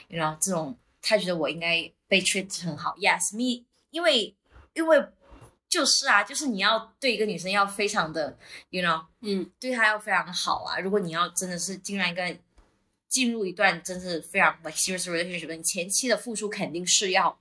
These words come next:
Speaker 1: 被见到的。
Speaker 2: 嗯。
Speaker 1: 你不要说就是，啊，我真的有些，有时候，怎么说，就是现在很多，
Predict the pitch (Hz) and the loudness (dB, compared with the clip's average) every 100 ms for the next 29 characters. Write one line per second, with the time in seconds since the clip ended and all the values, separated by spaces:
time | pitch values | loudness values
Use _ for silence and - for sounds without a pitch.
0 | _ _ - 254 185 - 247 180 170 156 | _ _ 2 2 2 -2 -2 2 0 0
1 | - - - 208 196 196 - - 208 269 | -4 -20 -16 -10 -8 -8 -14 -12 -2 0
2 | 240 240 233 240 226 - - - - _ | 0 -2 -6 -6 -8 -10 -14 -16 -18 _
3 | - - 196 233 247 196 165 160 202 180 | -6 -6 -6 -6 -2 -2 -2 -4 -6 -4
4 | 160 208 196 - - - - - _ - | -4 -2 -4 -4 -14 -14 -14 -18 _ -6
5 | 196 202 240 240 262 262 254 285 262 240 | -4 -2 -2 -4 -6 -4 -4 -4 0 4
6 | 190 180 165 160 185 185 190 | 4 2 -8 -10 -8 -6 -6